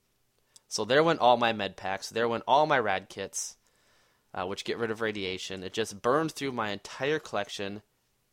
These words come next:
pretty much instantly. And then, so I healed all my people. Cool.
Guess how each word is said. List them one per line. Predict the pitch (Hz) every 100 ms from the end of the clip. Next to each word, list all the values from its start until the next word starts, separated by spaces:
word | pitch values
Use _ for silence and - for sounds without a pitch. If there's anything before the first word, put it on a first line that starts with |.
| _
pretty | - - 175 180
much | 151 -
instantly. | 110 101 69 - - - _ _ _ _ _ _ _ _ _ _ _ _ _ -
And | 120
then, | 120 120 117 113
so | - 120
I | 117
healed | 113 214 226 170
all |
my | 143 123
people. | 127 120 120 - -
Cool. | 185 139 101